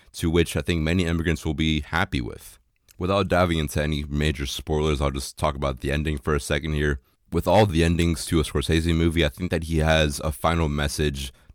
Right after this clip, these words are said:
to say to the audience, whether it's like in Goodfellas, literally the main character's breaking the fourth wall to speak to the audience,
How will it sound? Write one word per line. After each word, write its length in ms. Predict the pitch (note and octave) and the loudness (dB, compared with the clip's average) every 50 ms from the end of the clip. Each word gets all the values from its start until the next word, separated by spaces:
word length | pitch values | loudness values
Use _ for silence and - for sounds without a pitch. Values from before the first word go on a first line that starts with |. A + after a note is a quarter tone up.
| _ - | _ -2
to 120 | F#2 E2+ | -2 0
say 200 | - - E2 D2+ | 0 0 0 0
to 120 | - - D2+ | -2 -2 -2
the 140 | C#2 D2 | -2 -2
audience, 480 | C#2 C2 C2 A#1+ G#1 G1+ G1+ - - - | -2 -2 -2 -4 -6 -10 -14 -16 -8 -4
whether 240 | E2 E2+ D#2+ E2 D#2+ | -2 0 0 0 0
it's 260 | D#2 D#2 D#2 - - | 0 -2 -2 -4 -2
like 180 | - D2 C#2+ - | -2 -2 0 0
in 120 | D2 C#2 | -2 0
Goodfellas, 760 | C#2 E2+ E2 D2+ - - E2 D#2+ D#2 D#2 D#2 D#2 D#2 D2 C#2 - - _ _ _ _ - | 2 2 0 0 0 0 2 2 4 2 2 2 0 -2 -6 -12 -16 _ _ _ _ -8
literally 500 | D2+ D#2 D#2+ D#2 D#2 D2+ D2+ D2+ D2+ C#2+ C2+ - - - | -2 0 2 2 4 4 4 2 2 0 -2 -8 -8 -6
the 100 | D2 D2+ | -2 -2
main 200 | D#2 D2+ D2 C#2 | 0 0 -2 -2
character's 560 | - - D2+ C#2+ - D#2 C#2+ C#2 - - - | -2 -2 -2 0 0 -2 -4 -4 -6 -8 -6
breaking 320 | - - E2 D#2 D2+ D#2 | -2 0 0 2 2 0
the 80 | C#2+ C#2 | -2 -2
fourth 240 | - D#2 D2 C#2 - | -2 -4 -4 -2 -2
wall 180 | C#2+ C#2+ D2 | 0 0 0
to 80 | C#2+ C2+ | -2 -2
speak 220 | - - E2+ D2 | -4 -4 -6 -4
to 100 | - - | -4 -2
the 120 | C#2+ C#2+ C#2+ | -2 0 0
audience, 460 | C#2+ D2 D2+ D2+ D2 C#2+ - - | 0 0 0 -2 -2 -4 -6 -10